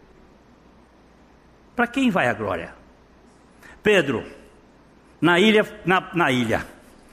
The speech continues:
Pedro na Porta Formosa, eu lembrei da Ilha Formosa aí. Na Porta Formosa, recebeu um pedido de esmola.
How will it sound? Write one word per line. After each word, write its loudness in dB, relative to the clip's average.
Pedro 4
na 4
Porta 2
Formosa, 2
eu 6
lembrei 4
da 4
Ilha 4
Formosa 2
aí. 2
Na 6
Porta 4
Formosa, 2
recebeu 2
um 2
pedido 2
de 2
esmola. 2